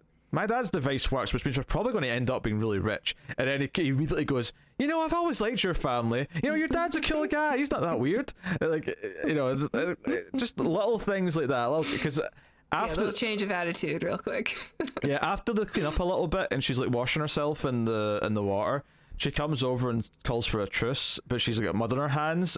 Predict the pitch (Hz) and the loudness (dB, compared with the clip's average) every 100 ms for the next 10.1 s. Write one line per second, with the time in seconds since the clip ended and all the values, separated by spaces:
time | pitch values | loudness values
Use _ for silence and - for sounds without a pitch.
0 | - 113 117 117 117 - 110 104 117 - | -2 0 0 0 0 0 0 2 0 0
1 | - 107 107 98 98 - 104 104 98 107 | 0 2 2 2 2 0 0 0 0 0
2 | 107 - - 117 131 - - 107 117 107 | 0 0 0 0 0 0 -2 0 0 0
3 | 101 - 101 - 110 104 110 - - - | 0 0 0 0 0 0 0 0 0 -2
4 | 120 - 107 104 107 98 92 101 95 92 | -2 0 0 2 0 0 0 0 0 0
5 | - - _ _ _ _ _ - 90 92 | -4 -10 _ _ _ _ _ -2 0 2
6 | 90 95 - _ _ _ - 107 98 98 | 2 0 -4 _ _ _ -4 -2 0 -2
7 | - - 120 113 113 110 - 110 107 104 | -2 -2 0 0 0 0 0 0 0 0
8 | 95 101 92 90 - 104 101 98 - - | 2 2 0 -2 -2 -2 0 -2 -6 -16
9 | - - - 247 233 123 - - - - | -20 -8 -2 0 0 0 -2 -2 -2 -2